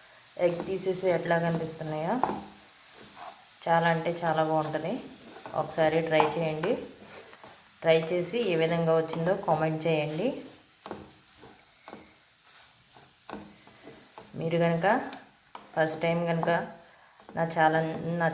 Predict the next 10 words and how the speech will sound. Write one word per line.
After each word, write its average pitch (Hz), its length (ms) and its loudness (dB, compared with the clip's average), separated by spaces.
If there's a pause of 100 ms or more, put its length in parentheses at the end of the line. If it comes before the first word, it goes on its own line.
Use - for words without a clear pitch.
ఛానల్ని 165 480 0
చూస్తే 160 360 0 (1200)
సబ్స్క్రైబ్ 160 540 0
చేసుకోండి, 151 560 -2 (2500)
లైక్ 151 280 4
చేయండి, 160 340 0 (100)
షేర్ 156 300 4
చేయండి. 151 380 0 (3750)
దీంట్లోకి 180 540 2
సరిపడా 175 360 4